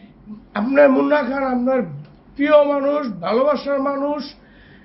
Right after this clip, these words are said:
সেই জন্য এই সিনেমাটা বানানো হয়েছে। আপনি এই সিনেমাটা একবার দেখেন। আমি একটা প্রবাসী হিসেবে আমি একটা রেমিডিয়াস যোদ্ধা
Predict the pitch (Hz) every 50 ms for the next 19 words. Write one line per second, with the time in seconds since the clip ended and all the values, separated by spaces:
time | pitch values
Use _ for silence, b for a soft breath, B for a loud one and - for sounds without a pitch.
0 | b b b b - - - - - - - 262 277 269 233 294 302 277 277 294
1 | 311 311 311 262 254 254 - 262 269 269 262 254 247 240 233 214 247 269 285 302
2 | 302 311 294 277 285 302 277 - 320 330 330 339 330 B B B B B B B
3 | - 220 226 233 294 302 285 - - 285 285 294 285 285 285 285 285 285 240 226
4 | 285 285 277 233 285 285 - - 285 302 320 320 311 B B B B B B B
5 | B - 262 247 262 269 277 277 262 - 285 262 220 285 302 302 320 320 277 226
6 | 269 277 262 233 285 302 302 311 311 320 330 330 320 B B B B B B B
7 | B B _ - 214 233 247 277 262 - 294 285 277 277 294 285 285 285 285 294
8 | 302 285 247 208 247 294 285 233 - - 277 240 196